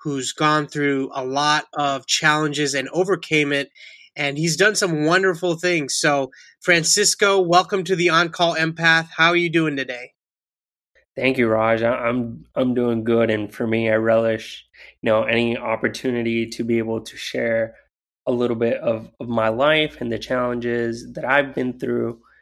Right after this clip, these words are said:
Speaker 2: because what matters most is, you know, not exactly what happens to us, 'cause that tends to be outside of our control, but
Speaker 1: Mm-hmm.
Speaker 2: the actions we take and the people that we inspire. I think that's so important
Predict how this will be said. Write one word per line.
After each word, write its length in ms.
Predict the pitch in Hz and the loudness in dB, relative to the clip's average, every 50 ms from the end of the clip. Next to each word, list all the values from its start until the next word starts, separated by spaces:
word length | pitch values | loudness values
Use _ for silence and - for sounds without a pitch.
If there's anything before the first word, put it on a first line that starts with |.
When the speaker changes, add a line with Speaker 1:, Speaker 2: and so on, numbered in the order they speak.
| _ _ _ _ - | _ _ _ _ -8
Speaker 2:
because 340 | 123 117 - 120 113 107 107 | -6 -2 2 2 2 2 0
what 220 | 107 113 113 117 120 | -2 -2 -2 -2 0
matters 480 | 120 117 117 120 123 117 113 110 - | 0 0 2 2 0 0 -2 -4 -6
most 500 | 117 117 113 113 120 131 135 131 - - | -6 -2 -2 0 0 0 -2 -4 -6 -6
is, 480 | 127 117 117 113 110 110 110 - - - _ _ _ _ _ _ _ _ _ _ _ _ - | -4 -4 -2 -4 -4 -6 -8 -10 -14 -16 _ _ _ _ _ _ _ _ _ _ _ _ -6
you 80 | - 127 | -2 2
know, 160 | 117 113 110 110 | 4 4 4 4
not 340 | 107 110 117 120 131 - | 4 2 0 0 0 -2
exactly 720 | 143 120 113 117 110 107 107 - - 123 117 113 113 113 113 _ | -4 -4 0 0 0 0 0 -4 -4 -4 -4 -4 -6 -8 -10 _
what 160 | - 147 123 - | -6 -4 -4 -4
happens 480 | - - 151 143 143 143 127 120 - | 0 2 2 2 2 0 -4 -4 -4
to 120 | - 127 120 | -2 0 0
us, 180 | 117 117 - | 0 0 -2
'cause 180 | - - 113 110 | -8 -8 -6 -4
that 220 | 110 110 117 113 - _ _ _ - | -4 -4 -4 -6 -10 _ _ _ -8
tends 320 | - 123 120 117 113 - | -4 -2 -2 -2 -4 -6
to 100 | - - | -8 -8
be 240 | 139 190 180 175 - - - | -8 -6 -6 -6 -6 -6 -4
outside 400 | 139 127 117 - - 139 120 113 | -4 -4 -4 -6 -8 -6 -4 -4
of 240 | 117 113 113 - _ - - | -4 -6 -6 -12 _ -6 -4
our 140 | 139 113 | -4 -4
control, 720 | 110 - - 117 - - - 117 127 139 160 180 - _ _ _ _ _ _ - - _ _ - | -4 -6 -10 -10 -8 -6 -4 0 2 2 0 0 -4 _ _ _ _ _ _ -20 -20 _ _ -4
but 160 | - - 123 | 0 0 0
Speaker 1:
Mm-hmm. 60 | - | 2
Speaker 2:
the 180 | 127 123 123 123 | 2 -2 -2 0
actions 500 | 123 123 123 123 - - - 120 117 113 | 0 -2 -2 -2 -4 -8 -10 -8 -8 -6
we 160 | 117 113 113 | -4 -6 -6
take 320 | 113 - 135 131 131 127 - | -6 -4 -4 -4 -4 -2 -4
and 100 | 131 120 | -4 -4
the 80 | 113 | -4
people 380 | 117 - - 120 113 - 120 120 | -8 -6 -6 -6 -4 -2 -2 -2
that 180 | 117 117 117 | -2 -4 -4
we 160 | 117 120 117 113 | -4 -4 -4 -4
inspire. 720 | 113 113 113 - - - 123 120 117 113 113 113 113 - - _ _ - | -4 -4 -6 -8 -6 -6 -4 -4 -4 -4 -6 -6 -8 -10 -12 _ _ -6
I 60 | - | -6
think 260 | - - 131 127 117 | -6 -4 -8 -6 -4
that's 360 | - 123 117 117 - - - - _ _ - _ _ _ - | -4 -6 -6 -6 -8 -12 -18 -18 _ _ -20 _ _ _ -14
so 240 | - - - 120 120 | -6 -4 -2 -2 -2
important 560 | 120 117 - - 131 127 123 123 123 127 | -4 -6 0 2 2 4 4 0 -2 -4